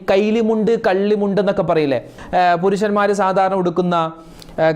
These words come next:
കൈലിമുണ്ട് എന്നൊക്കെ പറയില്ലേ, പല നാട്ടിലും പല സാധനം പറയും, കള്ളിമുണ്ട്, കൈലിമുണ്ട് എന്നൊക്കെ പറയും, ലുങ്കിമുണ്ട് എന്നൊക്കെ പറയാറുണ്ട്, പല പേരാണ്.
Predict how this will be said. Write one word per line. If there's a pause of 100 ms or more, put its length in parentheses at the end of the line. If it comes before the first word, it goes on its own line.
കൈലിമുണ്ട്
എന്നൊക്കെ
പറയില്ലേ,
പല
നാട്ടിലും
പല
സാധനം
പറയും,
കള്ളിമുണ്ട്,
കൈലിമുണ്ട്
എന്നൊക്കെ
പറയും, (300)
ലുങ്കിമുണ്ട്
എന്നൊക്കെ
പറയാറുണ്ട്,
പല
പേരാണ്.